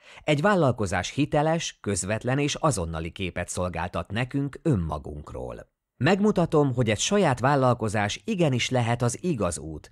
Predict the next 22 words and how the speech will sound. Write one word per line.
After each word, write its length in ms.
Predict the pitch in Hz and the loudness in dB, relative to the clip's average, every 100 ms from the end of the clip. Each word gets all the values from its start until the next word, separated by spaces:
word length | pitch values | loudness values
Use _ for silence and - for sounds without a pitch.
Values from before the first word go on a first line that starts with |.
| - | -10
mely 220 | - 156 | 0 4
után 280 | 170 170 156 - | 4 4 2 4
oly 180 | 180 | 4
sokan 420 | 110 - 87 87 87 | 4 0 -2 -4 -4
kutatnak 520 | 92 80 76 87 - | -6 -6 -6 -6 -8
életükben. 840 | 78 - 67 76 - 69 69 67 _ _ _ _ _ _ _ _ _ _ _ _ _ - | -10 -10 -10 -12 -10 -8 -8 -12 _ _ _ _ _ _ _ _ _ _ _ _ _ -2
Egy 220 | 143 135 | 0 4
bölcs 300 | 214 240 - | 4 4 2
egyszer 400 | 123 123 113 - | -2 -2 -2 -2
azt 200 | 78 - | -4 -6
mondta, 500 | 82 78 82 80 - _ _ _ | -8 -6 -4 -6 -8 _ _ _
„Ismerd 580 | - 180 - 170 170 147 | 0 2 4 4 4 2
meg 240 | 104 110 117 | 0 0 -2
önmagad.” 680 | 92 80 76 76 64 65 - _ _ _ _ _ - | -6 -6 -6 -6 -6 -8 -10 _ _ _ _ _ 0
E 140 | 127 | 2
figyelemre 540 | - 226 220 180 143 | 2 4 4 4 4
méltó 320 | 135 131 120 107 | 4 2 2 2
mondáshoz 560 | 135 151 135 127 139 | 2 2 0 2 0
csak 200 | - 131 | 0 0
annyit 320 | 95 110 95 | 0 0 0
tehetek 400 | - 101 101 98 | -2 -2 0 -2
hozzá 440 | - 107 95 101 | -2 -2 0 0